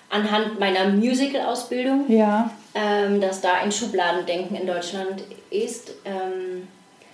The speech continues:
Speaker 1: weil ich, das war mir vorher aber nie bewusst, einfach, ähm, weil ganz viel im Kopf ist, Musical, ähm, die können nicht alles.
Speaker 2: Mhm.
Speaker 1: Musicaldarsteller oder können nichts ganz.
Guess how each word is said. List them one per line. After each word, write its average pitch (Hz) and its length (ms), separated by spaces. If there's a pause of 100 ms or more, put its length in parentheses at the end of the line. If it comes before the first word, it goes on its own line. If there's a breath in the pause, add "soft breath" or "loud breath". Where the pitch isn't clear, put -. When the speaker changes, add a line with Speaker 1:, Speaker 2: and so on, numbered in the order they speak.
(400 soft breath)
Speaker 1:
weil 180 520
ich, 233 340
das 190 160
war 180 140
mir 175 80
vorher 202 260
aber 202 100
nie 202 120
bewusst, 220 580
einfach, 202 340 (800)
ähm, 196 380 (240)
weil 208 160
ganz 247 260
viel 247 160
im 220 120
Kopf 233 280
ist, 226 200
Musical, 220 640 (640 loud breath)
ähm, 196 800 (440)
die 220 80
können 208 300
nicht - 220
alles. - 420 (640)
Speaker 2:
Mhm. 208 240
Speaker 1:
Musicaldarsteller 180 600
oder 175 100
können 202 420
nichts 208 340
ganz. 170 520